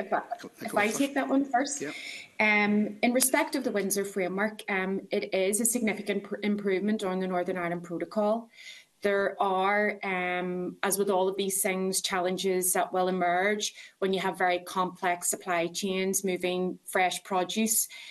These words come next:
Speaker 1: Um, and those are issues that we have to work through in terms of implementation, but taking that pragmatic, solution-focused approach that's based on trust and building that trust up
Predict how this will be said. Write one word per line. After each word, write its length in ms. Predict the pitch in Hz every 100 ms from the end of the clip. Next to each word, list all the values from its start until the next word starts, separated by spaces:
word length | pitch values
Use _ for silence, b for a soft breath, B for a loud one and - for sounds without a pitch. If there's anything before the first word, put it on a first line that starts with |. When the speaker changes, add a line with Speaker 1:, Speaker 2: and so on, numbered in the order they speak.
| B B B
Speaker 1:
Um, 220 | 196 190
and 140 | 220 226
those 180 | 254
are 100 | 254
issues 280 | 208 - 208
that 100 | -
we 100 | 190
have 260 | 190 185 175
to 340 | - 185 180 -
work 280 | 190 196 196
through 320 | - 190 185
in 80 | 196
terms 320 | 202 190 180
of 60 |
implementation, 880 | 196 190 190 185 - 202 196 - 208
but 160 | 202 185
taking 360 | 202 180 190 180
that 280 | 180 175
pragmatic, 720 | - 190 185 190 180 185 185 - B B B
solution-focused 840 | - 208 202 202 214 208 196 196
approach 420 | - - 175 175 -
that's 220 | 196 -
based 340 | 180 175 175
on 140 | 180 175
trust 340 | - 175 -
and 100 | 185
building 280 | 175 180 180
that 260 | 170 170
trust 340 | - 185 170 -
up 160 | 175